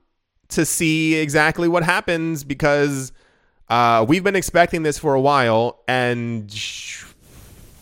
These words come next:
here, um, here we are.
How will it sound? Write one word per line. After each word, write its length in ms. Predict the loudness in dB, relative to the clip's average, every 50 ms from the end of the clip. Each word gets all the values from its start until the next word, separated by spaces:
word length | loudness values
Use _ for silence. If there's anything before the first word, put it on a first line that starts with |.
| -20 -20 -20
here, 800 | -18 -18 -18 -12 -8 -6 -4 -2 -2 0 0 2 2 2 2
um, 480 | 2 2 2 2 0 0 -4 -6 -8 -10 -14 _ _ _ _ _ _ _ _ _ _ _ _ _ _ _ _ _ _ _ _ _ -20 -20 _ _ _ _ _ _ _
here 260 | -10 -4 -2 -2 0
we 120 | 0 0
are. 320 | 0 0 0 -2 -4 -6